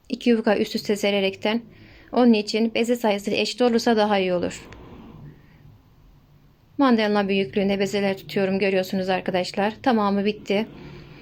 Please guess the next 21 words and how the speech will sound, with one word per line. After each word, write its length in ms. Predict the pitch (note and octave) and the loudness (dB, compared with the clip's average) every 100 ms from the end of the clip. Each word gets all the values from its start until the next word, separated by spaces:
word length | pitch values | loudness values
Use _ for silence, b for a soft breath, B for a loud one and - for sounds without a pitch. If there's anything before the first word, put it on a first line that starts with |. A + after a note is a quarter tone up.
| B | B
Ve 120 | - | -4
üzerini 320 | C4 B3+ A3+ A3+ | 0 2 2 0
kapatıyorum 640 | A#3 A#3 A#3+ E4 G3 A3+ - - A3 | 0 0 2 2 2 0 -2 -12 -2
diğerini 320 | A#3 G#3 A3 | 0 2 0
açarken. 600 | G#3 G3+ G3+ G3 F#3 F#3 - - - - - - - - - - _ B B B | 0 -2 -4 -2 -4 -4 -8 -18 -20 -20 -20 -20 -20 -20 -20 -20 _ B B B
Altına 400 | C4 B3+ A#3 G3+ | 0 2 2 2
ve 80 | |
üstüne 260 | A#3 A#3+ G#3+ | 0 0 0
un 100 | A3+ | 0
serptikten 500 | A3 A3+ A3 - B3 | 0 -2 -4 -2 0
sonra 300 | A#3+ F#3+ F#3+ | 0 -2 0
açma 300 | A3+ A#3 A#3 | -2 2 2
işlemine 400 | A#3 G#3 G#3 A3 | 2 0 2 2
geçiyorum. 520 | G#3 G3 - F3+ F3 - - - B B B B B | 0 -2 -2 -2 -4 -10 -20 -20 B B B B B
Ara 240 | B3+ C4+ | 2 2
katı 260 | C4 B3 B3+ | 2 0 0
için 260 | A3+ G#3+ A3 | 0 2 4
yüz 160 | G#3+ | 4
yirmi 180 | A3+ A3+ | 2 2
beş 180 | A#3+ A#3+ | 2 0
gram, 300 | G3 G3+ | -2 -2